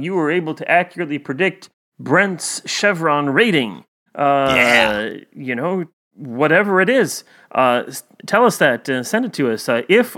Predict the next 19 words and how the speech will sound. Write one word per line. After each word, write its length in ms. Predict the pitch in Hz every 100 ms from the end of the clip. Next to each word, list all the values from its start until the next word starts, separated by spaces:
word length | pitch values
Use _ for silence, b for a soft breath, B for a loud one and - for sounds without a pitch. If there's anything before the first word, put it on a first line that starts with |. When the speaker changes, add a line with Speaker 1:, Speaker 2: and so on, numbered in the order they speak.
| -
Speaker 1:
in 160 | 190
the 80 | 196
next 340 | 175 208 226 226
episode 440 | 226 190 190 143
you 140 | 180 208
want 160 | 190
to 240 | 151 110 113 _
predict, 840 | - 143 117 120 233 254 - - - _ _ -
uh, 520 | 147 139 127 113 85
after 320 | - 160 -
watching 400 | 156 208 214 214
the 80 | 202
episode 340 | 202 196 208 175
yourself, 440 | 170 - 214 -
if 60 | -
you 120 | 226
want 220 | 214 208 -
to 140 | 208
predict, 760 | - - 151 131 214 220 -